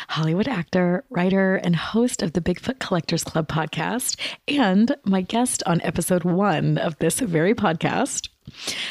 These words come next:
as well as my friend Eduardo Domenech, attorney and my original Sopranos shaman on my first foray into the show.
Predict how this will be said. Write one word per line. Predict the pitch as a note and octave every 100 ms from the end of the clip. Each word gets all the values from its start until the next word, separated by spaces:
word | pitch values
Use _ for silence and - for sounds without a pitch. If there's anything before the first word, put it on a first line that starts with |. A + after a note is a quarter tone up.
| -
as | G#3+ G3
well | G#3+ D4
as | C4+
my | A3
friend | F#3+ - D#3 D#3 -
Eduardo | - F3 E3 F#3+ G3 G3
Domenech, | D#3+ D3 C#3+ - - - - - - - -
attorney | E3+ - E3 E3 D#3+ D#3+
and | - D3
my | D3+
original | C#3 D3+ G#3 - D#3+ C#3
Sopranos | - - F#3 F#3+ G3+
shaman | G3+ - D3+ D3+ D3 C#3+ E3+
on | F3
my | C#3+ C#3+
first | - - B3 B3+ - - - -
foray | - F3 D#3+ C#3+ C#3+
into | D3+ C#3
the | D3
show. | - - -